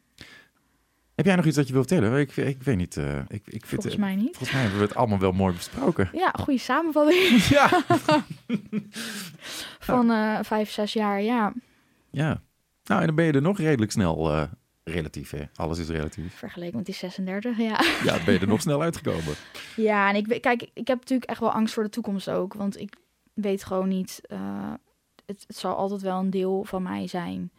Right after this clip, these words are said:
Speaker 2: dat ik hier gevoelig voor ben.
Speaker 1: Ja.
Speaker 2: Ehm.
Speaker 1: Maar wat doe je nu dan? Wa-, waar zit nu jouw hou-, houvast als het weer zou gebeuren? Ga je dan weer direct terug op dezelfde manier therapie?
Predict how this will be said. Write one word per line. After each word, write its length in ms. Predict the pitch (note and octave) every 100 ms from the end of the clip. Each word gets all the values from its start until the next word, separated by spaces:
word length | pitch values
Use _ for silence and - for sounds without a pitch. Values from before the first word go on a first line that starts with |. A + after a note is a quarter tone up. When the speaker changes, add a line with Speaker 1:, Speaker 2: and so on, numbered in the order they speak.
| _
Speaker 2:
dat 180 | G3
ik 80 | F3+
hier 140 | F#3+ F3+
gevoelig 320 | - G3+ F3+
voor 100 | F3+
ben. 320 | F3 F3 F#3 _ _ _ _ _
Speaker 1:
Ja. 180 | - D#2+ B1+ _ B3+
Speaker 2:
Ehm. 460 | F#3 F#3 F3 E3+ F3 - _ _ _ _ _ _ _ _ _ -
Speaker 1:
Maar 100 | G#2+
wat 100 | A2
doe 100 | A#2
je 60 |
nu 120 | A2+
dan? 220 | G2+ G#2 A#2
Wa-, 160 | G2+ G2+
waar 180 | G#2+ G#2+
zit 140 | G2
nu 160 | G#2 G#2
jouw 360 | F#2 E2+ E2+ -
hou-, 220 | F#2+ F#2+
houvast 540 | - F#2+ F2+ F#2+ A#2 -
als 100 | F#2+
het 120 | F#2+
weer 260 | F2+ F2+ F2
zou 240 | - F#2
gebeuren? 460 | E2+ E2+ F2+ F#2 - -
Ga 140 | -
je 60 | G#2+
dan 140 | G#2
weer 340 | G2+ F#2+ G#2 E2
direct 340 | G2+ G#2+ A2 -
terug 280 | A2 A#2
op 180 | G2+ G2
dezelfde 340 | F#2 G2 A2 G2+
manier 400 | G2+ G2 G2+ G2+
therapie? 460 | - G#2+ A#2 C#3+